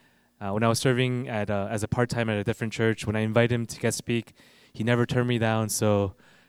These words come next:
you know, <laughs> this time around when he invited me, um, I couldn't say no to him. So, uh, <laughs> no, like he mentioned, like he, he's a great, he's an awesome friend and great friend. He's always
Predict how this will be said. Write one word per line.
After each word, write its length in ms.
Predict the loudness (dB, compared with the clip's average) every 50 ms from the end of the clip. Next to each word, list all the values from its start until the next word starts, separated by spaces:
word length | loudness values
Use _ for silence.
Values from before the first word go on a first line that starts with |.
| _ _ _
you 60 | -2
know, 140 | -2 4 6
<laughs> 0 |
this 160 | 6 6 6
time 260 | 4 4 4 2 2
around 340 | 2 2 4 2 2 2 2
when 280 | 0 0 -2 -4 -8 -12 -18 -20 -20 -20 _ -20 _
he 160 | _ -8 -6 -6
invited 340 | -4 0 0 0 0 0
me, 240 | -2 0 -2 -2 -2
um, 340 | -2 -2 -2 -2 -4 -4 -6
I 120 | -8 -10
couldn't 160 | -8 -8 -8 -6
say 180 | -4 -4 -2
no 160 | -2 -2 -2
to 160 | -4 -4 -6 -6
him. 140 | -6 -6
So, 420 | -8 -8 -6 -4 -4 -4 -4 -6 -8 -12 _ _ -20 -20 -20 _ _ _ _ _ _ _ _ _ _ _
uh, 320 | -6 -4 -2 0 0 -2 -4 -8 -14 -20 _ _ _ _ _ -20
<laughs> 1600 | -16 -14 -12 -12 -12 -14 -14 -16 -20 -20 -20 -20 -20 -20 -16 -16 -16 -2 0 0 0 2 2 0 0 0 -4 -6 -6 -4 -8 -8 -10 -10 -12 -20 _ _ -20 _ -14 -14 -14 -12 -14 -14 -14 -16 -18 -18 -20 -16 -2 0 0 0 2 0 0 0 0 -6 -10 -10 -8 -8 -8 -8 _ _ _ _ _ -16 -14 -14 -14 -16 -18 -20 -20 -20 -20 _ _ _ -2
no, 140 | 0 2 2
like 140 | 2 2
he 100 | 2 2
mentioned, 320 | 2 2 2 2 0 0 0
like 240 | -2 -4 -6 -10 -16
he, 340 | -18 -14 -10 -6 -6 -4
he's 180 | -4 -4 -4 -4
a 60 | -6
great, 240 | -6 -4 -4 -4 -2
he's 160 | -2 -6 -4
an 80 | -2 -2
awesome 260 | -2 -2 -2 -4 -8
friend 280 | -8 -8 -8 -8 -8 -10
and 100 | -10 -6
great 180 | -4 -4 -4
friend. 200 | -4 -6 -6 -6
He's 120 | -6 -2 2
always 380 | 2 4 4 2 2 -2 -6